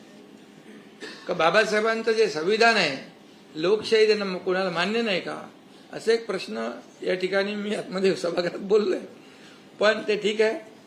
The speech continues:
अ, आमचं एवढंच म्हणणं आहे की सरकार काम करतंय. आता घटनाबाह्य सरकार नाही आहे,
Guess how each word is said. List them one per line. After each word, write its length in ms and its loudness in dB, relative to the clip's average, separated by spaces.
अ, 280 2
आमचं 300 0
एवढंच 280 4
म्हणणं 260 -6
आहे 120 -6
की 120 -2
सरकार 400 0
काम 320 -2
करतंय. 380 -8
आता 160 0
घटनाबाह्य 640 2
सरकार 400 -2
नाही 340 2
आहे, 320 -4